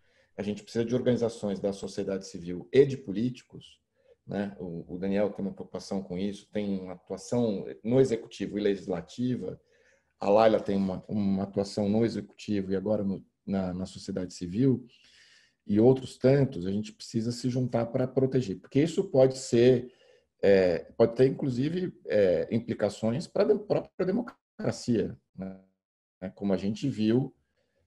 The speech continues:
de alguma forma, processos eleitorais terem alguma influência do uso desses dados, né? Eu acho que tem,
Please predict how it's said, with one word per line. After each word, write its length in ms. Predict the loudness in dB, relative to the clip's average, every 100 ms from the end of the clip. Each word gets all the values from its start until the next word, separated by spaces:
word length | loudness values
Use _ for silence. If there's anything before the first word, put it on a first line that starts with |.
| _
de 160 | 2 6
alguma 340 | 6 6 2
forma, 540 | 2 6 6 6 0
processos 480 | -2 -4 2 2 2
eleitorais 480 | -2 0 0 2 -2
terem 260 | -2 -2 -2
alguma 260 | -2 -4
influência 760 | -4 -4 -4 -4 -2 -2 -4 -10 _ -6
do 120 | 0
uso 180 | 0 0
desses 320 | -4 -6 -4
dados, 420 | -4 -4 -10 -12
né? 140 | -12 -12 _ _ _ -6
Eu 120 | -4
acho 120 | -4
que 60 | 2
tem, 500 | 4 6 4 2